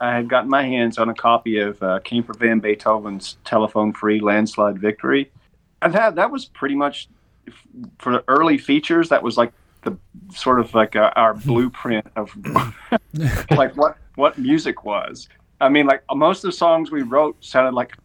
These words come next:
Speaker 1: a Camper Van Beethoven song off of Telephone Free Landslide Victory.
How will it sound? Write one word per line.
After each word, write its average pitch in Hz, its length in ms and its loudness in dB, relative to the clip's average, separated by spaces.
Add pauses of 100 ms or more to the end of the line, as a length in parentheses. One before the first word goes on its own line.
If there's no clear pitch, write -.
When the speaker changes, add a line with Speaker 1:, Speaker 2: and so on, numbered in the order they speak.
Speaker 1:
a 113 80 -10
Camper 135 300 -8
Van 120 260 2
Beethoven 104 560 -2
song 110 320 0
off 104 220 2
of 95 180 -14
Telephone 110 460 -2
Free 107 240 2
Landslide 104 520 0
Victory. 90 500 -2